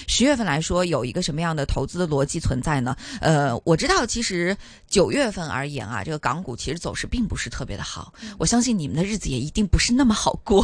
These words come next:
Speaker 2: 对。
Speaker 1: <laughs> 所以，呃，十月份来了，那对于整个十月份而言的话，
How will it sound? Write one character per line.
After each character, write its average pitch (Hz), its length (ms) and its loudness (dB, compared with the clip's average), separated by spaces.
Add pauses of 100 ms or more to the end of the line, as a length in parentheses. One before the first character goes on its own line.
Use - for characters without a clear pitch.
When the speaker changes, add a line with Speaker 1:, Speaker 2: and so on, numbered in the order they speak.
(120)
Speaker 2:
对。 - 340 -4 (300)
Speaker 1:
<laughs> - 80 -8 (220)
所 294 160 6
以， 220 180 2 (180)
呃， 160 280 4
十 - 200 0
月 359 160 4
份 220 160 -4
来 131 200 -6
了， 156 240 0
那 185 100 -4
对 190 180 -2
于 156 180 -2
整 139 280 -2
个 302 180 0
十 - 200 -2
月 160 80 0
份 156 120 -8
而 147 200 -2
言 131 200 -6
的 139 80 -6
话， 160 220 0